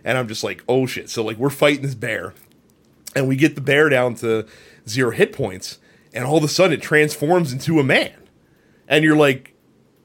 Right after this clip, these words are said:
"Oh shit." Like, that's, that's the druid that I need to fucking find. Like, he just, he was just, like, he got captured in his bear form, and now he's a man. So, like, I turn the tables. Like, I start fighting the goblins, right?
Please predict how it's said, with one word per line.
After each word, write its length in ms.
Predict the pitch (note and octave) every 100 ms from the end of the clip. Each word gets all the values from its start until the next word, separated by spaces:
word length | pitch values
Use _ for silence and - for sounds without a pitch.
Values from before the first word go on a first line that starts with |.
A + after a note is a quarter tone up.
| _ -
"Oh 120 | D#3
shit." 420 | - E4 - - B2+
Like, 200 | C#3+ C3
that's, 340 | F3 F3+ - - _ _ -
that's 240 | G#3 -
the 140 | F4+
druid 400 | D#4 E4+ G4 A#3
that 100 | G#3+
I 80 | A3+
need 220 | A3 D4
to 80 | D4
fucking 340 | - - F4+ E4
find. 380 | F4+ G#4 A3
Like, 160 | D#3+ D#3+
he 160 | A3+ D4
just, 260 | C4+ C#3+
he 100 | A#3+
was 140 | D#4 B3+
just, 260 | A3+ -
like, 160 | A3 G#3+
he 100 | G#3+
got 200 | B3 A#3
captured 560 | G#3 F4+ - G3+ A3 - - -
in 100 | A#3+
his 100 | A3
bear 300 | F#3+ E4 F4+
form, 300 | F#3 D#3+ F#3+
and 60 |
now 160 | G#3 C#4
he's 160 | D4+
a 40 | B3+
man. 260 | F4+ F#4
So, 140 | D3+ F3+
like, 240 | F3 E3+ - -
I 160 | D#3+ G#3+
turn 280 | - A#3 A#3+
the 80 |
tables. 380 | A#3+ D4+ D4 C3+
Like, 120 | C#3
I 100 | C#3+
start 260 | G3+ G#3+ A3
fighting 260 | G3 A3+ A#3+
the 60 |
goblins, 500 | A3 A#3+ A3+ G#2 -
right? 320 | A#2 C3+ A3